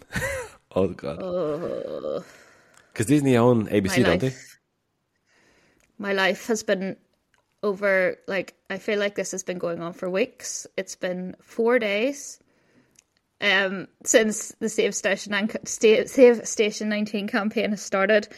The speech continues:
Speaker 2: It's, uh, been the, the best. Like, it's actually has, f-, for all the devastation, it's actually been unreal. Like, we've got so much help from, like, the cast, the writers, the crew have all been so involved in helping, and it's just been unreal.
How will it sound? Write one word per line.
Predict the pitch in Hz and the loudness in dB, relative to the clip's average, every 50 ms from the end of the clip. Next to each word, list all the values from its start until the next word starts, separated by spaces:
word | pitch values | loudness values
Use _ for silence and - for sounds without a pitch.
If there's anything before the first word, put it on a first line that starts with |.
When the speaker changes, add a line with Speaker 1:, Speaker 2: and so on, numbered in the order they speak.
| - - - _ _ _ _ _ _ _ - | -20 -20 -20 _ _ _ _ _ _ _ 0
Speaker 2:
It's, | - - - - - - | 0 0 0 -4 -8 -6
uh, | - 120 - | -4 -2 -2
been | - - 202 196 202 202 | -2 -2 -4 -4 -2 -2
the, | 202 190 214 - | 0 0 0 0
the | 180 208 214 214 | 0 -2 -4 -2
best. | 208 196 175 165 196 208 - - - - _ _ - | 0 0 0 0 -2 -4 -8 -12 -16 -20 _ _ -4
Like, | 196 190 180 - - | -2 -2 -2 -2 -4
it's | 180 185 | -6 -4
actually | - 202 190 - 233 220 | -4 -6 -4 0 0 0
has, | 208 160 175 - - _ _ | 0 0 -4 -6 -10 _ _
f-, | - - - - - | -20 -20 -20 -20 -8
for | - 214 208 | -4 0 0
all | 202 | 0
the | 208 214 | 0 0
devastation, | 190 180 170 175 - - 165 - - 190 | -2 -2 -4 -4 -6 -8 -8 -8 -8 -8
it's | 165 170 - | -8 -8 -8
actually | 143 - - 180 | -8 -8 -6 -6
been | - 180 180 - | -6 -6 -6 -6
unreal. | 180 180 180 170 170 170 175 185 185 190 - | -8 -8 -6 -6 -6 -4 -4 -4 -4 -6 -8
Like, | - 185 170 175 175 - - - | -6 -4 -4 -4 -4 -6 -4 -4
we've | 196 185 | -4 -2
got | - 170 - | -2 -6 -6
so | - - 202 190 180 | -4 -2 -2 -2 -2
much | 185 175 - - - - - - | -2 -6 -6 -8 -12 -16 -14 -10
help | - - 175 180 214 - _ - - _ _ _ _ - - _ _ _ _ _ _ _ _ _ _ _ | -4 -2 0 0 0 -2 _ -14 -20 _ _ _ _ -20 -20 _ _ _ _ _ _ _ _ _ _ _
from, | _ - 208 190 185 180 180 190 185 185 - _ _ _ | _ -2 0 0 0 0 -2 -4 -6 -8 -12 _ _ _
like, | - 180 175 - - | -4 -2 -2 -4 -6
the | - - | -12 -12
cast, | 185 - 214 185 180 180 - - | -6 -2 -2 -2 -2 -2 -6 -8
the | 185 | -6
writers, | 175 190 180 175 196 190 - | -2 -2 -2 -2 -2 -6 -6
the | - 190 | -8 -8
crew | - - 190 180 190 | -6 -4 -4 -2 -2
have | 202 190 - | -4 -4 -6
all | 190 175 185 190 190 196 180 - - | -6 -4 -2 -2 -2 -2 -4 -6 -8
been | - 190 180 196 - | -6 -6 -6 -6 -8
so | - - - 208 180 180 185 | -10 -8 -4 -4 -2 -2 -4
involved | 190 196 175 170 170 185 190 190 - - | -4 -6 -4 -4 -4 -4 -4 -6 -6 -8
in | - 190 190 | -8 -6 -4
helping, | 202 185 165 - - 185 202 240 226 226 - _ - | -2 -4 -4 -2 -2 0 0 0 0 -2 -6 _ -8
and | 196 185 180 180 180 - | -6 -6 -6 -6 -8 -8
it's | 185 180 - - - - | -8 -8 -8 -8 -8 -8
just | 196 180 - | -10 -6 -6
been | 180 - | -4 -4
unreal. | - - - - 185 185 185 | -4 -4 -4 -4 -4 -4 -6